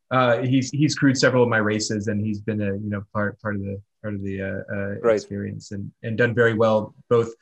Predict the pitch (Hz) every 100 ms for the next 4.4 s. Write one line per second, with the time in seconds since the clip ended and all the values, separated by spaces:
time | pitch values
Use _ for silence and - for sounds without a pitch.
0 | _ - 139 113 143 160 143 123 143 135
1 | 117 113 110 107 107 113 107 - 101 95
2 | 101 101 101 113 110 - _ _ 113 104
3 | 101 98 101 _ _ _ _ _ - 104
4 | 104 107 113 -